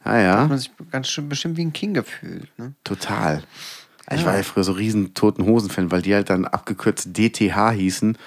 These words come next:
Speaker 1: Ich gesagt, wir nennen uns S E K. Und dann so, ja, aber Sondereinsatzkommando. Ich so, nee, wir sind einfach nur S E K. Das hat keine Bedeutung. Wir sind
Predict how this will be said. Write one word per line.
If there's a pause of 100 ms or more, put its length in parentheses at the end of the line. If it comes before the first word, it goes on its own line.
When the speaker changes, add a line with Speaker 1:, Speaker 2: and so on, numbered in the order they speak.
(300)
Speaker 1:
Ich
gesagt,
wir
nennen
uns
S
E
K.
Und
dann
so,
ja,
aber
Sondereinsatzkommando.
Ich
so,
nee, (380)
wir
sind
einfach
nur
S
E
K.
Das
hat
keine
Bedeutung.
Wir
sind